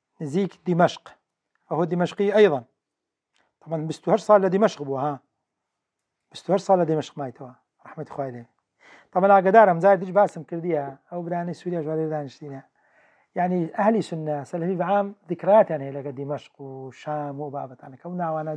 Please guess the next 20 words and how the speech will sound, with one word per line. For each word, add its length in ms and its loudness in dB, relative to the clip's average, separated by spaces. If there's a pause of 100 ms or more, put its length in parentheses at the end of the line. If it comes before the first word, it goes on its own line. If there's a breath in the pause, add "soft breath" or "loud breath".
دێ 120 2 (580 soft breath)
ئەئیمەی 380 -4
سنە 300 -8
و 80 -6
ئیبن 240 -6
تەیمیە 380 -8
و 120 -10 (520)
ئیبن، 180 -8 (1200)
ئیبن 260 -8
القەیم 420 -6
و 60 -8
ما 160 -8
مثلاً، 420 -14 (440)
ها 80 -8 (100)
نەوەوی 340 0
لەولای. 440 -6 (440)
سۆری 320 -2
تریش 200 -14
و 120 -8
هاوراکە. 380 -18